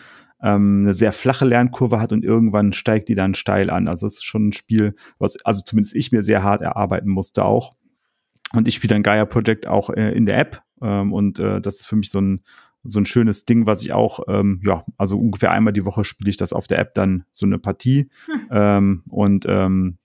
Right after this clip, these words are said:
Speaker 1: genau, äh, weil es dann doch einfacher geht als, ist dann so eine halbe Stunde bis Stunde, dann ist es durchgespielt, ist dann doch einfacher, als es auf den Tisch zu stellen und Solo zu spielen. Und, ähm, ja, wenn ich mit meiner Frau spiele, dann spielen wir ja meistens sowieso in anderen Gruppen und, ähm,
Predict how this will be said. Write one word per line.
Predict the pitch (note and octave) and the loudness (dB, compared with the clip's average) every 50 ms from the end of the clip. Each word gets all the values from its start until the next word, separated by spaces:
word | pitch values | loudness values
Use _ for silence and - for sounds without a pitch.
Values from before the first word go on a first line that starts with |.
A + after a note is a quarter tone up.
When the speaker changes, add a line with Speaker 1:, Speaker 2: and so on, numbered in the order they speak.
| - | -4
Speaker 1:
genau, | - G#2 F#2+ F#2 F2+ F2+ F2 - _ _ - - - - - - - - | -2 0 0 2 0 0 -2 -4 _ _ -20 -20 -18 -18 -18 -20 -20 -10
äh, | - G2+ G2 F#2 F#2 F#2 F#2 | -4 -2 0 2 2 0 2
weil | F#2 G#2 | 2 2
es | G#2+ | 2
dann | - A2 F#2 | 2 2 2
doch | A#2 - | 0 0
einfacher | - - A2 A#2 - - G#2 G2+ G2+ | 0 0 0 2 2 0 0 0 0
geht | F#2+ G2+ G2 F2+ - | 2 2 0 0 0
als, | - G2 G2 F#2 - - - - - G#2+ | 0 0 0 0 -2 -6 -16 -16 -16 -14
ist | - - G2 | -8 -6 -4
dann | F2+ | -2
so | F#2 G2+ | 0 2
eine | F#2+ F2 E2+ - | 2 0 0 0
halbe | G2+ G#2+ G#2 G2 | 0 0 0 -2
Stunde | - - A2 G2+ F#2 | -4 -2 0 0 0
bis | F2 F#2 | -2 -6
Stunde, | - - A#2+ B2 C3 C3 B2+ A2+ | -4 0 2 2 4 4 2 2
dann | - G#2 G#2 G2+ | 2 2 2 0
ist | F#2 F2 | 0 -2
es | F2+ - | -4 0
durchgespielt, | A#2+ A#2 A2+ - - F2+ - - - A2+ A2 G2 | 0 0 0 0 -4 -4 -4 0 0 0 0 0
ist | F#2 - | -2 -2
dann | F#2+ G2 | -2 -2
doch | - - - | -2 -2 -2
einfacher, | - - G2 F#2+ - F#2+ - F#2 | 0 -2 -2 -2 -4 -6 -4 -2
als | F#2 F#2 - | -2 -4 -4
es | F2+ - - | -8 -8 -8
auf | F2 | -8
den | F2 - | -8 -10
Tisch | - - G2+ - - | -12 -12 -12 -12 -10
zu | - F#2+ | -12 -10
stellen | - - F#2 F2+ F2+ | -6 -4 -2 -2 -2
und | F2 | -2
Solo | F#2 A2 A#2 C3 B2+ | 0 2 2 2 2
zu | B2+ - | -2 -4
spielen. | - - - A2+ A2 G#2+ G#2 - - - - - _ - _ - | -8 -2 0 2 2 2 0 -4 -10 -20 -20 -20 _ -20 _ -2
Und, | G#2+ G#2 G2+ G2 G2+ - | 2 2 2 2 2 2
ähm, | F#2+ G2 F#2 F#2 F#2 | 2 2 2 2 0
ja, | F#2 - - | -2 -2 -4
wenn | - F2+ | -6 -6
ich | E2 | -4
mit | - - | -2 0
meiner | G2 F#2+ F#2+ F#2 | 0 2 0 0
Frau | - - G#2+ A2+ A#2 | -2 0 0 0 0
spiele, | - - - A#2 G#2+ G#2+ G#2+ G#2 G2+ | 0 -2 0 0 2 2 2 2 0
dann | - F#2+ F#2 F2+ | 0 -2 -2 -2
spielen | - _ - F#2+ F#2+ | -4 _ -4 -2 0
wir | F2+ | 0
ja | F2+ | 0
meistens | F2+ F2 F2+ - - - - | 0 0 -2 -2 -6 -10 -8
sowieso | - F2+ F#2 E2+ G2 G2+ - | -6 -6 -4 -2 0 0 2
in | - G2 - - | 2 0 0 0
anderen | - F#2 G2+ G2 F#2+ G2 F2+ | 0 0 2 2 2 0 0
Gruppen | - A#2 - A2 A#2 A2 - | 0 0 2 2 2 2 2
und, | - C#2+ F#2 F#2+ F2+ - - | 0 -2 -2 -2 -2 -4 -4
ähm, | F#2 F2+ F2+ F2 | -2 -2 -2 -2